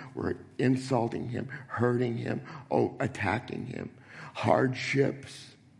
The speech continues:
persecutions. That's what people do to other people. And calamities. "For when I'm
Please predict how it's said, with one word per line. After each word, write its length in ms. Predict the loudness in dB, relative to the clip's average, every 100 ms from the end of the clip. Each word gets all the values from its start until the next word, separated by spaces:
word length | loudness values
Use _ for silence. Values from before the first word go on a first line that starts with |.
| -20 -20 -20 -18 -16 -16 0
persecutions. 1200 | 2 2 0 -4 -4 0 0 0 -2 -4 -6 -10 -18 -20 -20 -18 -12
That's 160 | -4
what 160 | -4 -2
people 400 | 2 2 2 2
do 160 | 2 0
to 100 | -2
other 200 | -4 -8
people. 560 | -4 -2 -2 -4 -8 -12 -20 -20 -20 _ -20 -20 -20 -20 -10 -2
And 180 | 0
calamities. 760 | 4 4 4 2 0 -4 -6 -10 -18 -20 -20 -20 -14 -14 -14 -18 -20 -20 -20 -20 -10
"For 200 | -2 -2
when 720 | -2 -4 2 2 2 0 -6 -4
I'm 500 | 0 2 0 -4